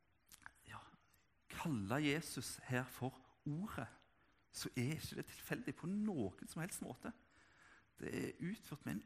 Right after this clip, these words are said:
svært stor presisjon, og med, ja, noe som jeg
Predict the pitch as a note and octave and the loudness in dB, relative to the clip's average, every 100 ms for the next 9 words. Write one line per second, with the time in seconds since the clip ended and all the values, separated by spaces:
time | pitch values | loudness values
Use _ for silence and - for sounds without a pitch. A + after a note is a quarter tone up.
0 | - - - G2 A2+ F3+ - - - D#3+ | -2 -2 -2 2 4 2 0 -4 0 0
1 | - C#3 - - E3+ A3 C#3 D3+ - - | 0 -2 -2 -2 0 2 2 0 -4 -16
2 | - - - - - B2+ B2+ - C3+ A#2+ | -20 -18 -20 -20 -8 -6 -6 -4 -4 0
3 | D#3 - D3+ D3 | -2 0 0 -2